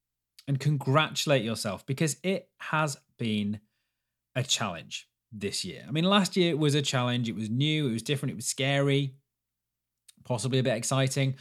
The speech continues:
Some good things came out of it, obviously, you know, a lot of innovation. Um, we all became, uh, a lot more tech savvy.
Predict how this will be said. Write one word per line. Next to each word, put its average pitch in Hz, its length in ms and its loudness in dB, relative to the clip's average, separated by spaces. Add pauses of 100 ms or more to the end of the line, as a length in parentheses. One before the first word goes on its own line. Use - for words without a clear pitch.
(160)
Some 139 220 4
good 143 320 4
things 170 280 4
came 175 240 2
out 165 160 2
of 160 80 -2
it, 180 100 4
obviously, 175 720 2
you 208 200 -4
know, 139 320 2
a - 20 -4
lot 139 180 2
of 127 80 -4
innovation. 143 880 0 (360)
Um, 110 460 0
we 120 160 0
all 113 300 0
became, 110 560 0 (240)
uh, 104 400 -6
a 120 100 -8
lot 107 140 -6
more 113 160 -4
tech - 540 -8
savvy. 147 600 -4